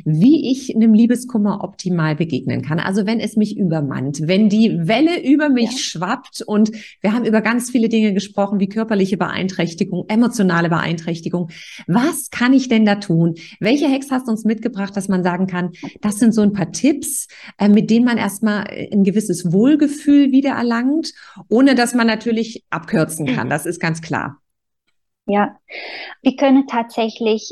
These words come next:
Speaker 2: ähm, eine Menge Entscheidungen wirklich in, selbst in die Hand nehmen. Und sehr, sehr wichtig, entscheidend ist, gleich nach einer Trennung,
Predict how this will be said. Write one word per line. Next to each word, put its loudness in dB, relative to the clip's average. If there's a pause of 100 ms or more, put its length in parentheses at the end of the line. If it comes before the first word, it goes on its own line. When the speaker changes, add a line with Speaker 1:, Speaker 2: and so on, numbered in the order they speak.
Speaker 2:
ähm, -2
eine -2
Menge 0
Entscheidungen -4
wirklich -4
in, -4
selbst -2
in -2
die -4
Hand -4
nehmen. -2
Und 0 (400)
sehr, 4 (120)
sehr -2 (180)
wichtig, -4
entscheidend -4
ist, -12 (140)
gleich -2
nach -8
einer -8
Trennung, -2